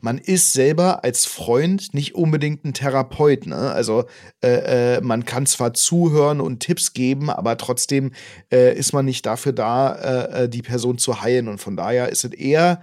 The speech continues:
daran gelegen, den Leuten, mh, beizubringen, dass sie eine Therapie machen müssen. Und zwar, wie gesagt, mit, äh, mit Ruhe und Verständnis de-, den Menschen dann mitnehmen, glaub ich. Glaub ich, keine Ahnung, ich weiß es nicht.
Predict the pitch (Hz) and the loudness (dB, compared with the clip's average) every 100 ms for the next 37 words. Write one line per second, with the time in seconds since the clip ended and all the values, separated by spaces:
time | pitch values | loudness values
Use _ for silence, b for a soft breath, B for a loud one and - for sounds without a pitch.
0 | b b - 123 117 135 113 127 151 156 | b b -4 0 2 4 4 4 2 0
1 | 143 123 120 117 135 151 143 139 - - | 0 0 2 0 0 -2 -4 -6 -10 -10
2 | 127 127 117 113 104 120 139 120 123 120 | -6 -6 -6 -4 -4 -4 -4 -4 -2 -2
3 | 127 120 110 110 110 - 143 135 107 101 | -2 -6 -8 -6 -6 -6 -6 -6 -6 -8
4 | 113 110 135 139 b b b b _ 127 | -6 -6 -6 -8 b b b b _ -2
5 | 120 - 180 127 120 120 113 117 - 123 | -2 0 2 2 0 -2 -2 -4 -4 -6
6 | - - - 110 117 - 113 117 123 - | -6 -8 -8 -6 -4 -6 -6 -4 -6 -2
7 | 135 143 131 113 117 - 127 113 120 120 | 2 2 2 -2 -4 -2 -4 -4 -4 -2
8 | - - - 220 123 - - 120 117 120 | -2 -6 -18 -2 0 0 -2 0 0 0
9 | - 113 110 117 120 101 71 - - 71 | 0 0 0 -2 -4 -8 -8 -12 -8 -8
10 | - - _ _ - 90 90 101 - - | -8 -14 _ _ -10 -6 -4 -6 -8 -10
11 | 92 80 92 98 - 95 - - - | -10 -8 -10 -10 -8 -8 -8 -10 -16